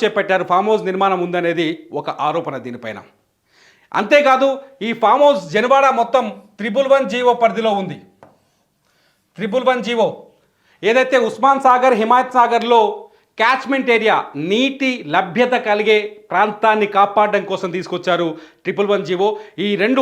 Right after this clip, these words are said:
ఉస్మాన్ సాగర్, హిమాయత్ సాగర్ హైదరాబాద్ దాహార్తిని తీస్తాయి. ఈ రెండు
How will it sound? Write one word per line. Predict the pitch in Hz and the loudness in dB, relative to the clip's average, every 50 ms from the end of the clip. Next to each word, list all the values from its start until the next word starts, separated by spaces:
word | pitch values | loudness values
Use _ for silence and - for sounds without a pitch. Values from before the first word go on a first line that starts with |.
| 233 208 | 0 0
ఉస్మాన్ | 214 214 247 254 247 254 254 | -2 0 -2 -2 0 0 0
సాగర్, | 240 226 214 240 233 180 | 0 0 0 -2 -2 -2
హిమాయత్ | 202 202 214 220 220 220 - | -2 0 0 0 0 0 0
సాగర్ | 196 202 196 208 180 165 - - - - _ - | 0 0 0 -2 -2 -4 -8 -14 -20 -20 _ -2
హైదరాబాద్ | 170 202 220 214 240 240 202 214 214 202 165 143 175 | -2 0 0 2 0 2 2 2 0 0 -2 -2 -2
దాహార్తిని | 175 180 190 202 202 202 - 208 185 180 151 | -2 0 2 0 0 0 -2 -6 -8 -6 -6
తీస్తాయి. | 175 170 165 - - 175 170 170 175 175 - - - _ _ 170 | -8 -8 -8 -6 -4 -4 -2 -2 -4 -8 -12 -16 -20 _ _ -6
ఈ | 196 185 190 | -2 0 0
రెండు | 208 247 262 247 269 | 0 0 0 0 0